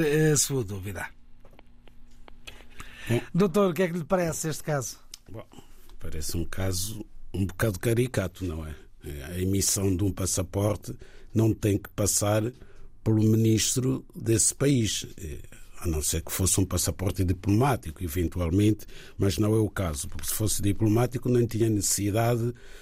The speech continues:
Speaker 2: eh, de solicitar visto. E os motivos também que levam a filha da nossa ouvinte Matu a vir para Portugal,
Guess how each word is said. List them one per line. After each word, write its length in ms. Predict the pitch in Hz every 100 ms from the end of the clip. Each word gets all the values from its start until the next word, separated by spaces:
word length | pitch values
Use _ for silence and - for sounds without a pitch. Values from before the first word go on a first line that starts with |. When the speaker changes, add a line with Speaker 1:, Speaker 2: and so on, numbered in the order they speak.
| - -
Speaker 2:
eh, 280 | 104 107 104
de 240 | 110 120
solicitar 560 | - 107 95 - - 113
visto. 380 | 87 90 -
E 40 | 95
os 140 | 90
motivos 460 | 95 98 120 104 -
também 300 | 113 117 117
que 140 | -
levam 380 | 104 117 95 95
a 60 | 90
filha 420 | - 123 90 76 - - - -
da 140 | 104
nossa 280 | 110 117 113
ouvinte 400 | 101 101 117 -
Matu 540 | 101 107 - 90 90 -
a 80 | 95
vir 200 | 85 95
para 140 | -
Portugal, 560 | 87 - - 90 104 123